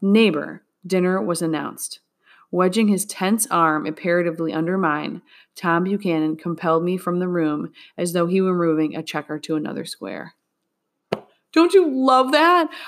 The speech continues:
I just love the little details. Like, I love how every time we see Tom and Nick together, Tom is always moving Nick around. <laughs>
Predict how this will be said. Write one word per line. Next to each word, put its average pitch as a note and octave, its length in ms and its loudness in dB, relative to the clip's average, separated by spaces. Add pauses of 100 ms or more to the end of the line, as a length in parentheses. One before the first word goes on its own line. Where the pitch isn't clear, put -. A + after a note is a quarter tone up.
(120)
I C4+ 80 4
just E4 200 -2
love A#3 180 0
the F#3+ 80 -4
little G#3 260 4
details. F3 480 -8
Like, E3 220 -4 (200)
I G3 80 0
love A3+ 200 2
how G3 120 2
every A#3+ 220 2
time A#3 200 2
we G#3 60 2
see G3+ 140 -2
Tom F3 400 0
and E3 80 0
Nick E3 160 -2
together, D#3+ 400 0
Tom G3 320 2
is G3+ 80 2
always F3+ 260 4
moving F#3+ 420 6
Nick E3 200 0
around. D3+ 420 -2 (560)
<laughs> - 400 -6